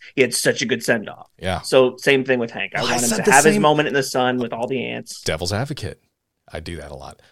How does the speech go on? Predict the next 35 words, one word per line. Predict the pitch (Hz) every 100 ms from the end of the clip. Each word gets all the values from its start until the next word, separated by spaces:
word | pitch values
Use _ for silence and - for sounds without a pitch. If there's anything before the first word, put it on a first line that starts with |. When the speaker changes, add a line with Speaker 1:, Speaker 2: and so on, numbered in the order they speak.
| _ _
Speaker 2:
I, | 120 131 147 160 165 170 - _ _ _ _ _ _ _ _ _ _ _ _ 151
Loki, | 135 139 151 - 104 76
I | 98 113 123
thought, | - 104 78 82 - -
and | 135
I | 131
know | 135 135
this | 135 131
is | 131 113
the, | - 117 127 123 _ _
I | 113 135 175
said | - 127 98 80 82
if | 98 -
they | 117
bring | 127 135 127
Loki | 120 117 117
Speaker 1:
<laughs> | 117
Speaker 2:
back | 101 78 73 - _ -
after | 117 117 127
Infinity | 107 107 110 85 76
War, | 69 67 71 -
because | 117 101 107
I | 107
think | 135 120
the | 107 92
Infinity | 95 120 120 123
War | 120 110
moment | 104 90 80
is | 82 104
incredibly | 90 - - 127 120 104 92
impactful | 80 - 80 - 73 67
with | 73 85
him, | - 90 85 80 80
you | 98 98
know, | 82 73